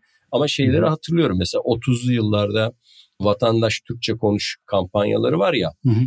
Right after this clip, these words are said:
Speaker 1: yazarlardan biriydi ya, Mehmet Emin Yalman'da mı okumuştum, neydi? Şey vapuruna biniyor bu. Ee, adalar vapuruna biniyor,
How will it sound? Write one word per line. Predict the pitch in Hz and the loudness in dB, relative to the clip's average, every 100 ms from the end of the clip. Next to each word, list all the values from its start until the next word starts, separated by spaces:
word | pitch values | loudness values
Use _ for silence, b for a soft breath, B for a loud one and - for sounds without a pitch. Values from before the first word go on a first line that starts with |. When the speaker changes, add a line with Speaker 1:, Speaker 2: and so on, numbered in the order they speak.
| 127 _ | -2 _
Speaker 1:
yazarlardan | 98 107 117 117 127 135 131 131 135 127 | -6 0 0 2 0 2 0 0 0 0
biriydi | 131 147 | 0 0
ya, | 95 82 | -2 -2
Mehmet | 90 104 107 | -2 0 0
Emin | 107 113 113 | 0 -2 -2
Yalman'da | 104 98 101 104 107 | -2 0 0 0 0
mı | 160 | -2
okumuştum, | 147 - 82 - 85 85 | -2 -4 -10 -8 -6 -2
neydi? | 107 135 110 - _ _ | -2 -2 -4 -6 _ _
Şey | - 120 113 | -6 -2 0
vapuruna | 107 - 117 120 120 | 0 -2 0 0 0
biniyor | 98 82 76 | 0 -2 -4
bu. | 78 _ _ _ | -12 _ _ _
Ee, | 80 82 | -12 -8
adalar | - 95 101 101 | -4 -2 0 0
vapuruna | 95 98 - 101 104 98 | 0 -4 -4 -2 0 0
biniyor, | 92 95 98 | -2 0 -2